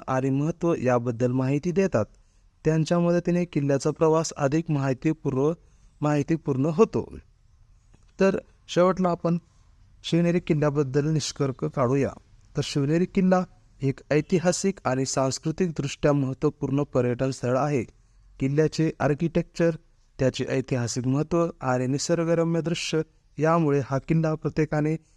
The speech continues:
एकदा तरी पाहावा असा आहे. शिवनेरी किल्ल्याला भेट देताना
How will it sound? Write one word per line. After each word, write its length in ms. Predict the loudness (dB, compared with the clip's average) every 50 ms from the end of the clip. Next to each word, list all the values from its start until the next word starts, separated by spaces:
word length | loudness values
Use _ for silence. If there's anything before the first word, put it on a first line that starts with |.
| _ _ _ _ -2
एकदा 300 | -2 0 2 2 2 2 2
तरी 140 | 2 -2 -2
पाहावा 480 | -4 -4 -4 -2 0 0 0 0 0 -2 -2
असा 220 | -4 -4 -2 -2 -4 -4
आहे. 240 | -2 -2 0 -2 -2 -4 _ _ _ -16
शिवनेरी 440 | -12 -6 -2 0 2 2 2 0 0
किल्ल्याला 440 | -2 -2 -2 0 0 2 2 2 2
भेट 420 | 0 -2 -4 -4 -4 -2 -2 -2
देताना 520 | 0 2 2 2 2 2 2 2 0 -2